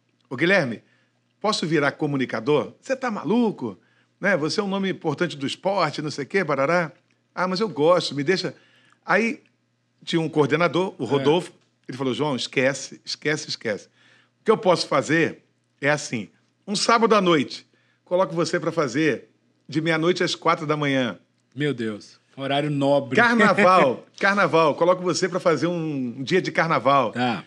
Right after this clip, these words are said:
Speaker 1: Mas virar comunicador, esquece. Só que eu fiquei lá batendo na sala, né?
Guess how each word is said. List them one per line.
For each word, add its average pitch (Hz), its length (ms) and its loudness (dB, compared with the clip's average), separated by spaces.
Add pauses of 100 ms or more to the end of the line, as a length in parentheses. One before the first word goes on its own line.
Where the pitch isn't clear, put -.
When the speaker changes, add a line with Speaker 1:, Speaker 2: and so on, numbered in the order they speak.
(220)
Speaker 1:
Mas 147 360 -4
virar 160 300 2
comunicador, 156 560 -2
esquece. 117 500 -4 (400)
Só 143 160 -8
que 147 60 -12
eu 156 40 -8
fiquei 175 200 -6
lá 170 120 0
batendo 151 520 -6
na 131 160 -6
sala, 131 360 -4
né? 139 220 -4